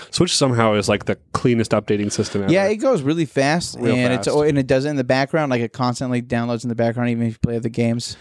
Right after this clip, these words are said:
Speaker 1: I wonder, I wonder if that's also just because they have a certain patch size they, they allow, but
Speaker 2: Could be.
Speaker 1: Call of Duty's not on Switch, so whatever.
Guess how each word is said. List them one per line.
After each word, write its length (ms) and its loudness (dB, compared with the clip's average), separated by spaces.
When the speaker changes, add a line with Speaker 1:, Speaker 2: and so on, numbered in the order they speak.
Speaker 1:
I 80 4
wonder, 240 2
I 40 4
wonder 180 4
if 60 0
that's 140 2
also 240 0
just 160 -2
because 360 0
they 240 -2
have 200 2
a 120 0
certain 360 -2
patch 280 -8
size 240 0
they, 320 0
they 100 -2
allow, 400 -2
but 300 -8
Speaker 2:
Could 180 0
be. 160 0
Speaker 1:
Call 180 2
of 60 2
Duty's 200 2
not 100 2
on 100 -2
Switch, 280 -6
so 80 -8
whatever. 280 -6